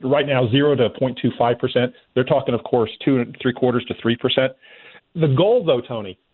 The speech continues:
the goal is to keep the rate you and I pay low. Again, that's why that podcast where we had those silly graphics I put up the other day would be very helpful,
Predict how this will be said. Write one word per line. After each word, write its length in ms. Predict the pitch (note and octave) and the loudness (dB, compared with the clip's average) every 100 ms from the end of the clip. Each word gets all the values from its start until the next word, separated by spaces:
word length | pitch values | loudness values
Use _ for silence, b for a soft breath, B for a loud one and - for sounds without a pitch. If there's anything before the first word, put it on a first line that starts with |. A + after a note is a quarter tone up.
| _ | _
the 100 | C3 | -4
goal 340 | C3 F#3 C4 F#3+ | 0 2 2 0
is 120 | E3+ | -2
to 80 | D3 | -6
keep 260 | - F#3 E3 | -6 -4 -2
the 80 | |
rate 180 | D3+ D#3+ | 0 0
you 160 | D#3 D#3+ | 0 0
and 80 | D3+ | 0
I 140 | E3 | -2
pay 240 | - A#2+ | -2 0
low. 280 | C3 G#3 A2 B2+ | 2 2 0 0
Again, 240 | C#3+ C#3+ | 0 0
that's 160 | D3+ - | 0 2
why 100 | D#3+ | 0
that 180 | A#2 | 0
podcast 500 | - D3 D#3 C3 A2 | 0 -2 0 -2 -2
where 100 | C3 | 0
we 80 | B2 | 2
had 160 | C3 A#2 | 2 0
those 180 | A#2+ - | -2 -2
silly 240 | F3 D3 A#2 | -2 0 0
graphics 540 | A#2 B2 D#3 A#2 - | 0 0 0 -4 -4
I 80 | G2+ | -4
put 180 | - A2+ | -2 -2
up 100 | A2 | 0
the 100 | A#2+ | 0
other 100 | A2+ | 0
day 160 | A2+ A2+ | 0 0
would 140 | A2 | 2
be 80 | A#2 | 2
very 200 | A#2 A#2 | 2 2
helpful, 400 | E3 G#3 - | 2 0 -4